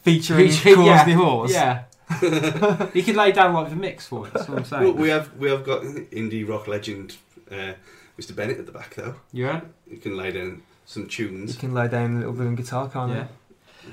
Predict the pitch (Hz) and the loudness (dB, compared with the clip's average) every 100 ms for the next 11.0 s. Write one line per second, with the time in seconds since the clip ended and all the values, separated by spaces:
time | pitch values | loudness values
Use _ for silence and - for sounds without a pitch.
0 | - 151 147 - 147 151 151 127 175 175 | 2 4 4 0 -2 0 0 -2 -2 -2
1 | - - - - - - 175 170 151 127 | -4 -12 -16 -20 -18 -4 0 2 0 -6
2 | - - 156 165 165 - - 196 240 262 | -18 -16 -6 -4 -4 -6 -2 0 0 -4
3 | - - - - 139 135 135 131 127 120 | -6 -12 -16 -10 -6 -4 -2 -2 -2 -4
4 | 120 _ _ _ _ - - 147 135 117 | -8 _ _ _ _ -12 -2 2 2 -2
5 | - - - - _ _ _ _ _ _ | -8 -20 -20 -20 _ _ _ _ _ _
6 | _ _ - _ _ _ - 160 156 196 | _ _ -20 _ _ _ -4 -2 0 -2
7 | 147 160 165 156 123 117 120 123 - 117 | 0 2 2 2 -2 -2 -2 -4 -8 -6
8 | 117 117 - _ _ _ _ - - - | -6 -8 -12 _ _ _ _ -18 -18 -18
9 | - 165 156 156 135 131 135 139 156 151 | -12 -10 -10 -10 -8 -6 -6 -8 -8 -8
10 | 156 - 165 - 160 180 190 - - | -8 -10 -14 -12 -10 -10 -10 -16 -18